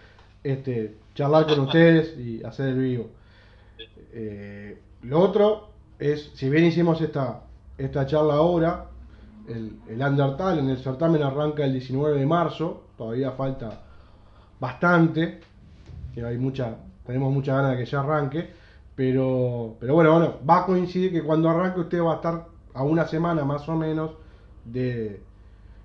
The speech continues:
de esta, de este to-, tirada de, de nuevo tema, y, y bueno,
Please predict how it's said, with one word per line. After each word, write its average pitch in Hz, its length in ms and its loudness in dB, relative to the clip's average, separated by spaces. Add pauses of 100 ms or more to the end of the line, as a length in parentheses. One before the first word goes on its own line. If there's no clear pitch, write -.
(160)
de 131 260 -2
esta, 127 460 -4 (600)
de 135 120 -6
este 135 200 -6
to-, 131 160 -6
tirada 156 600 8
de, 123 200 0
de 135 80 2
nuevo 165 340 6
tema, 185 520 6 (720)
y, 127 460 0
y 139 40 4
bueno, 139 280 4